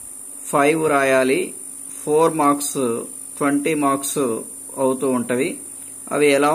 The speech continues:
ఉంటాయి అంటే, కొన్నిసార్లు ఫస్ట్ అకౌంటెన్సీ కూడా కొన్ని క్వశ్చన్స్ అడుగుతున్నారు, అందుకే ఒకటి రెండు క్వశ్చన్స్ అవి కూడా ఇచ్చాము. Sometimes in this ac-,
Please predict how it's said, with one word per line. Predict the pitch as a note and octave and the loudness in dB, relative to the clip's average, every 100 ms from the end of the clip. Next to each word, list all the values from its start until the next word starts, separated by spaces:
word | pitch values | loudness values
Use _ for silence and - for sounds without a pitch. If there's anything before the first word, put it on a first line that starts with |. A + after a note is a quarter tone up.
| D#3+ | 2
ఉంటాయి | C#3+ D#3 C#3+ | 2 2 2
అంటే, | C#3 E3+ D3+ A2+ - - - - - - - - - | 2 2 2 0 -4 -14 -16 -16 -16 -18 -18 -18 -4
కొన్నిసార్లు | C3 C3+ C#3+ C#3 C#3+ D#3+ B2 A#2 - - - - - - - - - - - - - - - - | 0 0 2 2 2 2 0 -2 -8 -14 -16 -16 -16 -16 -16 -16 -16 -16 -18 -18 -16 -16 -16 -6
ఫస్ట్ | D3+ D3 - - E3 D3+ - - - | -4 -4 -4 2 4 2 0 -8 -6
అకౌంటెన్సీ | C#3 D#3+ D#3 D3 D3+ D3 D#3+ C#3 C#3+ | -2 0 0 0 0 0 -2 -2 0
కూడా | D3 C#3 A#2+ A#2+ - | 2 2 2 -2 -8
కొన్ని | C#3+ C#3+ C#3+ | -4 -2 0
క్వశ్చన్స్ | C3+ - C#3+ C#3 | -2 0 -2 0
అడుగుతున్నారు, | B2+ B2+ C3 B2 B2 C#3 F#3+ - - - | 0 0 0 0 0 -2 -4 -10 -12 -2
అందుకే | C3 C#3+ D3+ A#2 A2+ - | -2 0 0 0 0 -4
ఒకటి | B2 C3 C3 | -4 -4 0
రెండు | B2+ B2+ | 0 0
క్వశ్చన్స్ | B2+ B2 C3+ B2+ B2+ | -2 -2 -4 -2 -2
అవి | A#2+ B2 | -2 -2
కూడా | B2 A2+ | 0 0
ఇచ్చాము. | - A#2+ A#2 E3 - - - - - - | -2 -2 -2 -4 -6 -14 -16 -16 -16 -6
Sometimes | D3+ C#3+ D3+ D3+ E3 - - - - - C3 | 0 0 2 0 -2 -4 -10 -14 -16 -12 -4
in | C#3 | 0
this | C#3 C#3 C#3+ | 0 0 -2
ac-, | - | -4